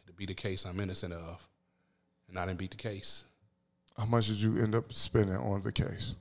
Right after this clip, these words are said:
Speaker 1: I spent, I spent about twenty-five, thirty.
Speaker 2: Wow.
Speaker 1: It was a murder and attempted murder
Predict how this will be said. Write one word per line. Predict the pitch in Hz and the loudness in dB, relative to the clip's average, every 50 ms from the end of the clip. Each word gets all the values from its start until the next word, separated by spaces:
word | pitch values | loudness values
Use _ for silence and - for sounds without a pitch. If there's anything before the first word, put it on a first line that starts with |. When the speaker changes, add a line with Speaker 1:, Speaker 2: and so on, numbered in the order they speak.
| - _ - | -12 _ -12
Speaker 1:
I | - 95 | -8 -6
spent, | - - 98 92 90 | -6 -4 -4 -6 -6
I | 87 | -6
spent | 87 - - 87 85 | -8 -10 -10 -12 -14
about | 85 - - _ _ _ - | -14 -18 -20 _ _ _ -14
twenty-five, | - - 95 90 90 - - 87 82 82 - - 90 | -8 -6 -6 -6 -6 -8 -12 -16 -18 -20 -20 -16 -12
thirty. | 87 92 95 113 - - _ _ _ _ _ _ _ _ _ _ - | -10 -10 -10 -12 -14 -18 _ _ _ _ _ _ _ _ _ _ -16
Speaker 2:
Wow. | - - - - - - - - - - - - - _ _ _ _ | -12 -8 -8 -6 -6 -8 -10 -12 -14 -16 -20 -20 -20 _ _ _ _
Speaker 1:
It | - | -12
was | 92 92 90 | -10 -8 -6
a | |
murder | 90 92 98 98 101 101 98 | -4 -2 0 0 2 2 0
and | 95 95 | -2 -2
attempted | 95 - - 101 92 - 95 95 | -4 -2 -2 -2 -2 -2 -4 -4
murder | 95 95 95 95 98 107 110 | -2 -2 -2 -4 -4 -6 -8